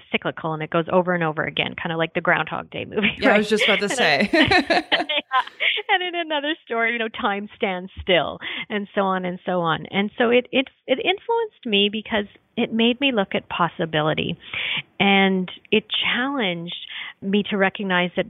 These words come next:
Speaker 1: you know, much like we've been talking about, our judgments and our assumptions about the way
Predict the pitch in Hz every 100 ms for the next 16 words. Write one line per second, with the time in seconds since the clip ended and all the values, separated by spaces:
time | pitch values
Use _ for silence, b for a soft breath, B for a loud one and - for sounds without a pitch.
0 | - 110 117 - 226 220 208 214 247 -
1 | 202 - 185 180 - 208 - 185 170 165
2 | 170 165 196 196 196 208 196 196 190 -
3 | 160 156 156 - - 208 214 190 208 185
4 | 185 175 160 - 160 175 190